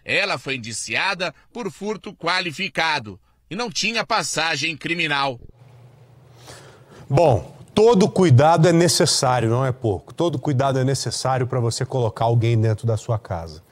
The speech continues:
Speaker 2: O que eu disse agora há pouco, faço questão de repetir. Às vezes é melhor você ter uma pessoa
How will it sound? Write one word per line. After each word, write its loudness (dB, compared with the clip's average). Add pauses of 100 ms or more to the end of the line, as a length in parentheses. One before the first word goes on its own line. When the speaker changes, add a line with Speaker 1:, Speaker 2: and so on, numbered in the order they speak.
(240)
Speaker 2:
O -20
que -10
eu 0
disse -2
agora 0
há -2
pouco, -6
faço -4
questão -4
de 0
repetir. -4 (320)
Às -4
vezes 0
é 0
melhor 0
você -4
ter -4
uma 0
pessoa -2